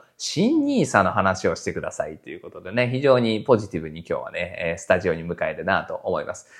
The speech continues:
まあ、四日連続新ニーサの話をしていく。で、こういう機会っていうのは重要なんですよね。やっぱり、えー、こう、ラジオ。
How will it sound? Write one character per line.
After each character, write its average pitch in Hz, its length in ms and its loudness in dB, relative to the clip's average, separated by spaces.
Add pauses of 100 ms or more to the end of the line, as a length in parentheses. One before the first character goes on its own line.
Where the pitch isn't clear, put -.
(120)
ま 175 60 4
あ、 165 40 8
四 165 120 8
日 185 100 4
連 185 140 6
続 175 200 6
新 165 220 2
ニ 160 80 2
ー 143 40 2
サ 123 120 4
の 107 120 4
話 95 360 2
を 101 320 8
し - 80 -10
て 92 140 0
い 82 80 -6
く。 85 240 -4
で、 131 160 10
こ 185 220 8
う 208 40 6
い 208 80 4
う 214 80 2
機 - 80 -16
会 208 140 8
っ 170 60 2
て - 40 -2
い 160 40 0
う 156 40 0
の 147 60 4
は 139 80 0 (160)
重 139 100 0
要 214 160 8
な 240 100 2
ん 262 40 -2
で 226 80 2
す - 120 0
よ 107 120 6
ね。 123 200 2
や 131 100 0
っ - 60 -10
ぱ 170 100 6
り、 127 220 2
え 117 340 2
ー、 - 40 -6
こ 107 220 6
う、 107 100 6
ラ 165 140 10
ジ 143 100 6
オ。 87 120 4